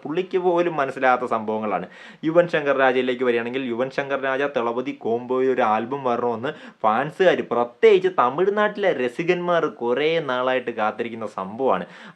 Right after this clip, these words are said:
അവർക്കൊക്കെ എന്തായാലും നെഞ്ചത്തുള്ള റീത്താണ് യുവൻ അണ്ണൻ കൊണ്ടുവന്ന് വച്ചു കൊടുത്തത്. ഫസ്റ്റ് സിംഗിൾ വന്നപ്പോൾ വിചാരിച്ച് ഇത് അടുത്തത് ഇറങ്ങുമ്പോൾ നന്നാകും, സെക്കൻഡ് വന്നപ്പോഴും അത് തന്നെ വിചാരിച്ച്, പിന്നെ റിപ്പീറ്റ്, റിപ്പീറ്റ്, മുടിയില്ല തലവരെ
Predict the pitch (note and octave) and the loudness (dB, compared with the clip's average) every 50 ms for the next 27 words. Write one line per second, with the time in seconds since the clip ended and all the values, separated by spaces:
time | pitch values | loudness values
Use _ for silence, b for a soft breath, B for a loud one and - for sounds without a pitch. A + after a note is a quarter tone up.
0 | B2 C3+ D3 D#3+ D#3 D#3+ D3 C3 C3+ D3 C3+ B2+ C3 C3 B2+ C3 C3 C3 B2 A2+ | 2 4 4 2 2 0 -6 -4 -4 -4 -4 -2 -2 0 0 0 -2 -4 -6 -6
1 | A#2 A#2+ C3 C3 C3 C#3 C3 B2+ A#2+ A#2 B2 C#3 D#3 D#3 - - C#3 A#2 A2+ B2 | -4 -2 -2 -2 0 -2 -2 -2 -2 -2 -2 -4 -6 -6 -4 -4 -2 -2 -2 -4
2 | B2 A2 A2 A#2+ A#2 A2+ A2 A2 A2+ A2 G#2+ G#2 G#2 G#2+ G#2+ A#2 A2+ G2 - - | -4 -4 -4 -4 -4 -4 -6 -6 -6 -6 -8 -6 -6 -6 -4 -4 -4 -4 -6 -6
3 | - A#2+ G2 G2 F#2+ G2 F#2+ G2+ F#2 F#2 - - G2+ G2+ - - C#3+ C#3 - D3 | -8 -4 -4 -2 -4 -4 -4 -4 -6 -6 -4 -4 -4 -4 -4 -6 -8 -8 -6 -8
4 | C#3 C#3 C#3 D3 D3+ D3 C#3+ C#3+ D3+ D3+ D#3 D#3+ D#3 D#3 D#3 D#3+ E3 D#3 D#3 D#3 | -8 -6 -4 -2 -2 -2 -2 -4 -4 -2 -2 -2 -2 0 0 2 2 2 2 0
5 | D#3 D#3 - - G3 F#3 F3 E3+ F#3+ F#3+ F#3 F#3 - D#3+ D#3+ F3 - - G3+ G3+ | -4 -8 -6 -6 -6 -4 -2 0 0 0 0 0 -2 -4 -4 -4 -4 -2 0 0
6 | G3 F#3+ F3+ F3+ F3+ F3+ F3 F3 F3+ E3+ D#3+ D3+ D#3 D#3 D3 B2+ A2+ G#2+ G#2+ - | 2 2 2 2 0 -2 -4 -4 -2 -2 -2 -4 -2 -2 -2 -2 -2 -4 -8 -6
7 | - C3 C3 - D3 C#3+ D3 D3+ D3 C#3+ C#3 C#3 - D3+ E3 E3+ D3 B2+ B2+ C3+ | -6 -6 -4 -6 -6 -4 -4 -4 -4 -2 -4 -4 -2 0 2 2 2 2 0 0
8 | B2+ C3 B2 B2 A2+ A#2+ A2+ A2+ A2+ B2 C3+ C3 B2+ A#2+ B2 C#3 D3 D#3 D#3+ D#3+ | -2 -2 -4 -2 -2 -4 -4 -4 -6 -8 -8 -8 -8 -6 -4 -4 -4 -4 -6 -6
9 | - - G#3 G3 G3+ G3 E3 E3 E3 - F#3 F#3 F3+ F3 D#3 C3 B2+ C3+ D3+ E3 | -4 -6 -4 -2 -2 -2 -2 -4 -6 -4 -4 -4 -4 -4 -8 -8 -8 -6 -4 -4
10 | E3 D3+ D3 C3 B2 B2 B2+ B2 B2+ C3 C3 | -2 -2 -2 0 0 0 2 2 2 4 4